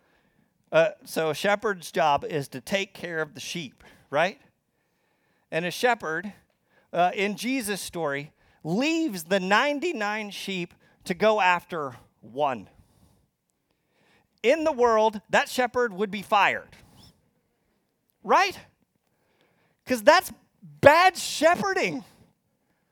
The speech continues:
<laughs> right? You would never sacrifice the ninety-nine for the one. And yet God says, "Man, this is right at my heart of who I am." It's, <laughs> it's bad math to leave the ninety-nine for the one.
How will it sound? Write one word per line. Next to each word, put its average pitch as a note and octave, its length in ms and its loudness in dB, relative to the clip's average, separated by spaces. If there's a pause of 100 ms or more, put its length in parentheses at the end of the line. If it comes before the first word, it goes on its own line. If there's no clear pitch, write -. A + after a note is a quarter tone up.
(420)
<laughs> - 0 -
right? E4+ 760 0 (760)
You F#4+ 180 -2
would F#4 140 0
never F4 600 4
sacrifice D4+ 1000 0
the B3+ 160 2
ninety-nine C#4+ 800 0
for D4+ 160 -6
the B3+ 120 0
one. F#4 520 2 (540)
And B3 160 0
yet A3+ 240 2
God C4+ 280 2
says, G#3+ 220 -2
"Man, B3 220 0
this C4+ 180 -4
is G3+ 160 -10
right A3 240 2
at A#3 120 -4
my F3+ 180 -4
heart F#3+ 260 0
of D3 80 -8
who G3 160 -8
I D#3+ 160 0
am." C#3 340 -4 (3500)
It's, - 160 -10
<laughs> C#3+ 240 -6
it's D3+ 160 -14
bad E3+ 360 0
math B2 320 -6
to - 60 -20
leave A#2+ 180 -14
the A2+ 100 -12
ninety-nine G#2+ 460 -12
for - 100 -20
the A2 80 -20
one. G#2 300 -20